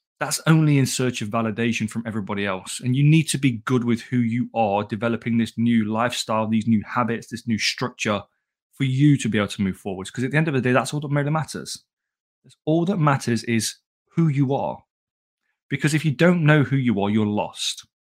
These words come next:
And the, the, the hardest part about being lost with who you are is that you start to point the finger at things that you do that are in reflection of somebody else. So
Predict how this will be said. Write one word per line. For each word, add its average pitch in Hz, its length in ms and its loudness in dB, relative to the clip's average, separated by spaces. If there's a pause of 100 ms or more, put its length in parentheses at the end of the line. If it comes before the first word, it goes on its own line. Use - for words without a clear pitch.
(760)
And 110 360 4 (800)
the, 110 140 -10 (220)
the, 135 220 -2 (680)
the - 80 -10
hardest 151 380 0
part 123 280 0
about 113 280 2
being 107 260 4
lost 104 340 -2
with 104 120 -4
who - 160 -4
you 104 260 0
are 98 320 -6 (400)
is 107 160 -6
that 110 400 0 (800)
you 135 80 2
start - 380 0
to 127 320 4
point - 340 2
the 113 80 -2
finger 117 400 4
at - 100 -6
things 107 720 2
that 120 80 -2
you 120 320 2
do 98 400 2 (420)
that - 600 -4 (120)
are 117 200 0
in 120 140 2
reflection 117 600 0
of 101 100 -2
somebody 104 400 2
else. 98 260 -2
So 110 260 -2